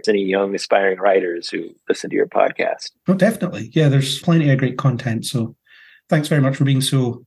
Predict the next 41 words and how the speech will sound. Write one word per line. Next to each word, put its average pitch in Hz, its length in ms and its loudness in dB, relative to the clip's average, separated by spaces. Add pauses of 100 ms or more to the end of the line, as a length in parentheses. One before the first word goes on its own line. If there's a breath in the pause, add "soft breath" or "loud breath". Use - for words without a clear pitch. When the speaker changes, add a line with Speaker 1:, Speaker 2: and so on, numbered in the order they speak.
Speaker 2:
open 143 300 0
with 123 200 -6
your 120 340 -2 (100)
answers 147 420 2
on 127 180 -2
various 143 360 0
things. 147 260 0
It 123 80 -10
was 127 220 -8
really 139 160 0
great 131 220 -4
getting 131 180 -6
an 131 80 0
insight 135 320 -2
into 135 200 0
the 120 280 -2
workings 135 420 0
of 123 80 -2
the 135 80 2
show. 143 380 0 (240)
Speaker 1:
We 113 240 2
really 113 500 2
appreciate 101 560 0
all 98 180 0
the - 80 -6
support - 560 -4
from 98 160 -8
you 95 260 0
and 92 120 0
everyone 87 440 0
who's 92 200 -6
been 87 160 -2
enjoying 80 380 -2
the 80 40 -12
show. - 380 -2
It - 80 -6
just - 180 -14
means 85 300 -4
everything - 400 -2
to - 120 -10
us. - 280 -12